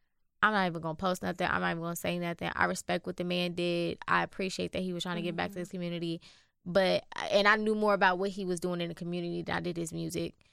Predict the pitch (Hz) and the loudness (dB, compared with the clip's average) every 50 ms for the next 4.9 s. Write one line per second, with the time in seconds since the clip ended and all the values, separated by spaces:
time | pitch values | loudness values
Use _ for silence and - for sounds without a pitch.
0 | _ _ - 202 220 214 202 190 190 190 - - - - 220 226 226 226 220 208 | _ _ -14 -10 -10 -4 0 2 2 2 2 2 2 2 4 6 6 6 6 6
1 | 196 185 190 196 - - 190 202 202 190 175 185 190 190 190 190 175 - 175 - | 4 0 0 -2 0 2 2 2 2 2 0 -2 -2 -2 -2 -4 -4 -6 -6 -2
2 | 190 190 190 185 - 185 170 165 180 170 - 185 170 - 180 180 175 - 175 165 | 0 2 2 2 0 -2 -4 -4 -6 -6 -6 -6 -2 -2 -2 -2 -2 -2 -6 -4
3 | 160 170 175 175 175 185 185 180 170 180 - - 190 190 196 185 185 - 196 175 | -2 -2 -2 0 2 0 0 2 2 0 0 2 0 0 0 -2 -4 -4 -6 -8
4 | 165 - - - 240 226 220 - 196 185 185 180 180 180 165 165 - | -8 -6 -2 -2 -2 0 0 -2 -2 -2 -4 -2 -2 -2 -2 -2 -4